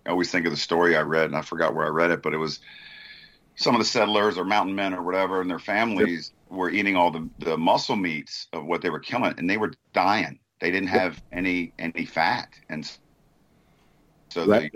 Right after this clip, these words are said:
Speaker 2: they call it
Speaker 1: ate
Speaker 2: ra-, they call it rabbit fever.
Speaker 1: Exactly. And the Native Americans said, "No, you gotta eat this."
Speaker 2: No, you're
Speaker 1: They,
Speaker 2: stupid.
Speaker 1: they, they eat the fat first. They throw, they were throwing away.
Speaker 2: And, and the organs and the
Speaker 1: Yes.
Speaker 2: everything, all that stuff,
Speaker 1: And then
Speaker 2: you
Speaker 1: little
Speaker 2: know.
Speaker 1: kids would wait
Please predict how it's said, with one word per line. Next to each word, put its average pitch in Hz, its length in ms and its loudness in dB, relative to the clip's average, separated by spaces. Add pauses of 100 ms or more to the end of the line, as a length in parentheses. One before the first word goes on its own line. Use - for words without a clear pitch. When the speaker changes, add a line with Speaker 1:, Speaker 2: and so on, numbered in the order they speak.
Speaker 2:
they 98 80 0
call 110 140 6
it 104 60 4
Speaker 1:
ate 98 80 2
Speaker 2:
ra-, 110 60 6 (120)
they 107 80 -2
call 117 220 4
it 95 40 4
rabbit 110 400 2
fever. 120 320 2 (180)
Speaker 1:
Exactly. 82 680 -6 (120)
And 90 140 0
the 87 60 0
Native 104 240 2
Americans 127 520 2
said, 95 180 0
"No, 131 120 2
you 139 120 0
gotta 104 180 2
eat 90 200 -4
this." - 500 0
Speaker 2:
No, 113 120 2
you're 104 160 2
Speaker 1:
They, - 60 -6 (100)
Speaker 2:
stupid. 104 220 4
Speaker 1:
they, 73 60 -4 (360)
they 90 160 0
eat - 80 -4
the - 60 -8
fat 123 300 2
first. - 200 -4
They 175 80 0
throw, 147 240 0
they 151 60 -2
were 165 100 0
throwing 127 260 2
away. 123 320 2
Speaker 2:
And, 131 220 6 (100)
and 135 240 6
the 117 180 8
organs 110 580 4
and 90 180 0
the 87 200 2 (180)
Speaker 1:
Yes. 107 80 2
Speaker 2:
everything, 101 720 0
all 123 220 4
that 80 220 0
stuff, - 280 -4
Speaker 1:
And 101 100 -2
then 104 80 -4
Speaker 2:
you 95 60 0
Speaker 1:
little 85 120 2
Speaker 2:
know. - 40 -6
Speaker 1:
kids 139 340 -8
would 82 220 -4
wait 104 500 0